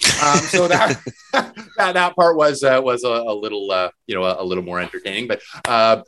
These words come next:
yeah, good times. And then, of course, like, I'm feeling like there, there's, and I, everybody here can feel the pain. I tried to take as much of, like, a real vacation as I could.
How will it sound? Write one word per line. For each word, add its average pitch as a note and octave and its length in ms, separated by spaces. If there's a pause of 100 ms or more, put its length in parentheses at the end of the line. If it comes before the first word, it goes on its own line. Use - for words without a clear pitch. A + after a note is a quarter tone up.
(120)
yeah, G3+ 280 (120)
good F#3 280
times. E3+ 480 (100)
And D#3+ 340
then, F3 140
of F3+ 140
course, F3 280
like, D#3 240 (320)
I'm E3+ 260
feeling A#2+ 460
like G#2+ 400 (180)
there, A2+ 300
there's, - 320 (180)
and A#2 100
I, G2+ 240
everybody G#2 380
here F#2 340 (320)
can E2 140
feel G2 220
the F2 80
pain. E2 280 (360)
I D3 60
tried E3+ 400
to D#3+ 60
take D3 200
as A#2+ 100
much B2 220
of, G2+ 100
like, G#2+ 160
a G2 40
real F2+ 260
vacation E2 520
as C#2+ 120
I C2 80
could. A#2 400